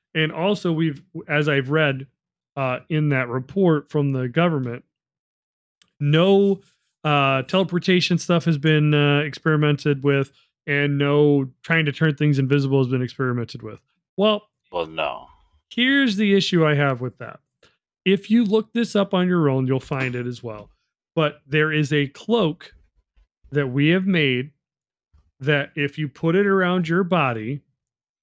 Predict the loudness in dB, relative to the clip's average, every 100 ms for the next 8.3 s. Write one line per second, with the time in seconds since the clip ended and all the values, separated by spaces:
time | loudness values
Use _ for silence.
0 | _ _ _ _ _ _ 2 4 4 0
1 | 0 0 2 0 0 0 -2 -2 -8 -20
2 | _ _ _ _ _ -2 0 0 -2 -8
3 | _ _ _ _ -4 -2 0 0 0 0
4 | 0 0 0 -2 -6 -2 -2 0 0 2
5 | 0 0 -2 -2 -2 -4 -6 -8 -8 -12
6 | _ _ _ -6 -2 -2 -2 -4 -2 0
7 | 2 0 0 -6 -4 -2 -2 -4 -4 -2
8 | 0 0 -4